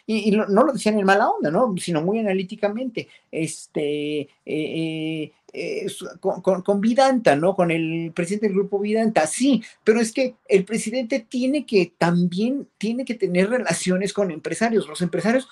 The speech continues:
no tienen que ser malos, pero se tienen que aprovechar, más bien, se tienen que, que consignar los mismos empresarios a no aprovecharse de,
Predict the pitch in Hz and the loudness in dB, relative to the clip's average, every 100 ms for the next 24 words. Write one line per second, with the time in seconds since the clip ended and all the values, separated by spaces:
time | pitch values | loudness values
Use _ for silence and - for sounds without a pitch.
0 | - _ 185 233 254 254 240 208 - 220 | -20 _ 0 0 0 -4 0 0 4 4
1 | 208 196 202 208 135 - 190 180 196 233 | 4 2 4 4 2 4 4 4 2 2
2 | 254 269 247 233 202 190 190 - 214 220 | 0 4 4 6 4 4 2 0 2 2
3 | - - - 214 190 170 - 185 220 247 | 0 -18 2 4 4 2 0 -2 0 0
4 | 294 - 196 - 165 165 165 - 160 139 | -2 -4 -6 -2 0 2 0 0 -8 -6
5 | 156 190 320 220 160 185 208 185 170 135 | 2 4 4 0 0 -4 -4 -6 -4 -2
6 | 147 185 220 - - 190 233 277 247 190 | 0 0 0 -8 -2 2 4 2 2 0
7 | 175 - 202 180 226 277 _ - 165 190 | 0 2 2 2 -2 -2 _ -12 0 2
8 | 214 | 2